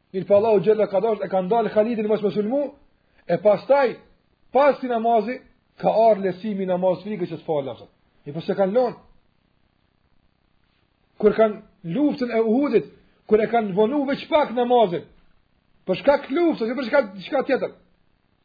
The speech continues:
Pejgamberi sa salim është lut kundër mushrikëve të Mekës, të cilët na e vonu namazin. Ka thonë, "Allahu a mbusht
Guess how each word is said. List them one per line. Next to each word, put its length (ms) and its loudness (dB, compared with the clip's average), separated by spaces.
Pejgamberi 520 2
sa 160 2
salim 320 0
është 560 -12
lut 300 -2
kundër 320 0
mushrikëve 400 0
të 80 -6
Mekës, 300 0
të 140 -4
cilët 280 -2
na 160 2
e 60 4
vonu 220 -2
namazin. 480 -6
Ka 120 -2
thonë, 180 0
"Allahu 480 2
a 100 4
mbusht 560 -4